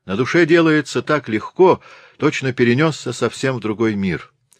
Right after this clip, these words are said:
разом стряхнув с себя все злобы и треволнения, которые одолевают в обыкновенное время. И сидел бы так без конца,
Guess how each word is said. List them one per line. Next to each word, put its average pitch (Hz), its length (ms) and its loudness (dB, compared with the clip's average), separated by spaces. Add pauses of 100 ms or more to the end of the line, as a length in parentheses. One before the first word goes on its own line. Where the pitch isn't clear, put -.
разом 131 540 -2
стряхнув 117 640 -4
с - 60 -16
себя 113 300 -2
все 98 260 -4
злобы 104 460 -4
и - 20 -6
треволнения, 92 800 -2 (300)
которые 80 400 -4
одолевают 80 640 -4 (260)
в 78 80 -8
обыкновенное 78 720 -8
время. 71 340 -10 (960)
И 160 100 -16
сидел 165 520 0
бы 170 100 -2
так 151 260 -4
без 123 240 -10
конца, 92 640 -8